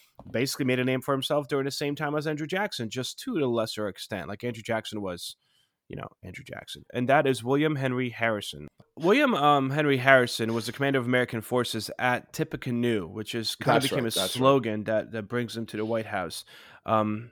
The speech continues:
Speaker 1: right, Harrison and Tippecanoe. Um, there was, how did it go? Tippecanoe and Harrison too, or something like that?
Speaker 2: Tippecanoe and Tyler too.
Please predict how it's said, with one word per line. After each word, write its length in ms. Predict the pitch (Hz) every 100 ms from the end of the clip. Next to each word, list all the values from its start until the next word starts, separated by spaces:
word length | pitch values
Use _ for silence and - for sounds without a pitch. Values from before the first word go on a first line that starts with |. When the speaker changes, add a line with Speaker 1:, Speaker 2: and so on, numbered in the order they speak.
| -
Speaker 1:
right, 200 | 110 117
Harrison 360 | 123 123 131
and 140 | 113 107
Tippecanoe. 600 | 113 107 - 107 110 110 - - - -
Um, 460 | 123 120 113 117 131 _ _ _ _ _ _ _
there 100 | 143
was, 140 | 143 147
how 220 | 135 156
did 180 | 151 170
it 60 |
go? 180 | 165 170
Tippecanoe 600 | 127 160 160 156 151 156
and 220 | 139 120
Harrison 500 | 113 120 123 120 120
too, 360 | 110 - 123 160
or 100 | 143
something 300 | 135 135 139
like 60 | 131
that? 40 |
Speaker 2:
Tippecanoe 440 | 143 139 160 156 143
and 120 | 120
Tyler 360 | - 151 123
too. 240 | 104 98